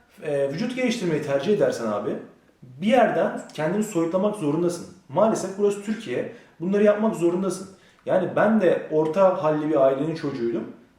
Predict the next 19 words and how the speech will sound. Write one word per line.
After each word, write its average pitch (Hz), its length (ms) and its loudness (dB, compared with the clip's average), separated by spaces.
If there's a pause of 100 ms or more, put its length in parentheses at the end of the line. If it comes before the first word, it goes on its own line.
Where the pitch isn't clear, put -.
(160)
Ben 190 280 2
de 131 80 -4
kendimi 131 380 -4
soyutladım. 220 540 0 (260)
Gidip 175 320 -4
ben 180 200 2
de 180 260 -2 (400)
üst 180 240 -10
düzey, 185 500 0 (140)
e, 143 240 0 (120)
ayakkabılar, 156 720 4
işte - 160 -6 (140)
marka 165 340 4
ayakkabılar, 156 760 4
marka 151 360 0
kıyafetler 160 720 2 (420)
giymedim. 185 640 0 (920)
Aksine 226 600 0 (180)
sporuma, 262 880 0